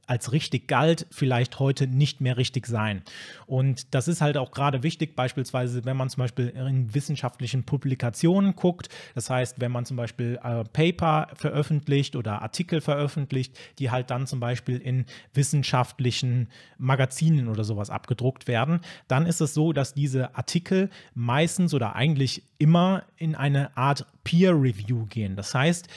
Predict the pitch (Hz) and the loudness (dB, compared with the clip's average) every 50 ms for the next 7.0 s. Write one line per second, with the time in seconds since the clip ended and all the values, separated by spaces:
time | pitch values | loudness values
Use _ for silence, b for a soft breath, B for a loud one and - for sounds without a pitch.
0 | B B - 127 - - 160 - 180 160 147 143 131 - 123 120 113 117 123 135 | B B -2 0 2 2 2 4 4 4 4 2 0 0 0 0 0 0 2 2
1 | 151 170 180 185 175 175 165 151 - - 143 151 - - 156 151 156 156 160 - | 2 2 2 2 0 -2 -2 -2 -2 0 0 0 2 2 2 4 6 6 4 4
2 | - - - 127 139 139 - - 139 123 131 127 113 117 104 98 143 165 175 - | 2 -2 2 2 2 2 2 0 -2 0 0 0 0 0 0 0 0 -2 -2 -4
3 | - B B B B _ 143 147 135 151 131 123 - - - 143 - 135 - - | -8 B B B B _ -4 -2 -2 -2 -4 -6 -4 -4 -4 -2 -2 -4 -4 -4
4 | - 120 151 180 202 208 B B B B B B - 147 151 151 135 - 135 135 | -2 0 2 2 2 0 B B B B B B 0 2 2 2 2 0 0 0
5 | 120 120 135 143 156 - 175 165 147 156 156 151 139 147 147 147 143 143 - - | 2 4 2 2 2 2 2 2 2 2 2 2 2 2 2 2 0 -2 -4 -4
6 | 127 117 - - - 139 139 143 131 - - - 120 120 117 117 117 117 - - | -4 -4 -4 -2 0 0 2 2 0 -2 -6 -4 -4 -2 0 0 0 -2 -4 -6